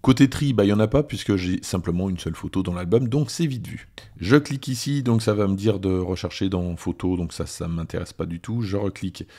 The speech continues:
sur ajouter une action et là je vais avoir mon action de définir, de déterminer en fait le fond d'écran. Je peux choisir où va aller donc ma photo, sur l'écran verrouillé, sur l'écran, euh, d'accueil. Je vais garder les deux écrans comme ça. Je vais avoir la même photo sur l'écran d'a-, d'accueil et l'écran verrouillé.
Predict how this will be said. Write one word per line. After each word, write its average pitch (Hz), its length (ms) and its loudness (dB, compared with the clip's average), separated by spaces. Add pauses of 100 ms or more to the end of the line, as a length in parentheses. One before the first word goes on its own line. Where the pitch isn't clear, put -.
(140)
sur - 240 -2
ajouter 113 320 4
une 92 140 2
action 143 400 -4
et 92 80 2
là 104 100 2
je 92 80 -6
vais 87 60 0
avoir 82 180 -4
mon 85 160 -6
action 139 340 -4
de 117 200 2
définir, 120 560 0
de 98 60 -4
déterminer 107 440 0
en 143 80 0
fait - 180 -4
le 90 60 -4
fond 170 140 0
d'écran. - 320 -2 (240)
Je - 140 6
peux 147 160 4
choisir 151 580 4
où 151 160 6
va 117 220 8
aller 117 260 6
donc 90 260 -4
ma 87 120 -4
photo, 143 440 2
sur 139 140 -2
l'écran 90 240 -2
verrouillé, 104 560 2
sur 120 320 -2
l'écran, 95 420 0 (220)
euh, - 80 -4
d'accueil. 139 600 2
Je 90 200 -4
vais 120 120 2
garder 95 440 -2
les 95 140 -2
deux 85 200 -4
écrans 110 220 -4
comme 98 160 -6
ça. 131 180 -4 (320)
Je - 120 -8
vais 87 80 0
avoir 107 240 2
la 92 80 0
même 101 180 0
photo 127 360 -2
sur 139 440 0
l'écran 98 340 -2
d'a-, 85 300 -4
d'accueil 123 380 0
et 107 40 2
l'écran 95 220 -2
verrouillé. 98 400 -4